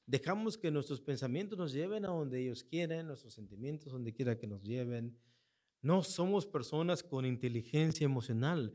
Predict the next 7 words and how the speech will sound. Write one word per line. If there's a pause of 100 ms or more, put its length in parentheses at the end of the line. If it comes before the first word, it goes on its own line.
(220)
No
hemos
aprendido
a
gobernar
nuestros
pensamientos,